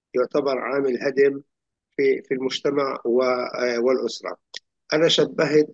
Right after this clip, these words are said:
آه، صراحة التفكير المستقل كالشجرة، أو شبهت الأسرة بالأحرى كالشجرة. التفكير المستقل هو ك-، كالشجرة. هاي الشجرة إذا وضعناها في مكان،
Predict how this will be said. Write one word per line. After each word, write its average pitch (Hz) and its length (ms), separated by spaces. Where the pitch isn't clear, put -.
آه، 123 400
صراحة 139 560
التفكير 135 680
المستقل 135 520
كالشجرة، 113 600
أو 123 80
شبهت 131 420
الأسرة 127 480
بالأحرى 117 520
كالشجرة. 117 540
التفكير 139 360
المستقل 165 480
هو 151 180
ك-، 127 280
كالشجرة. 110 580
هاي 156 80
الشجرة 143 320
إذا 131 160
وضعناها 131 480
في 131 140
مكان، 127 540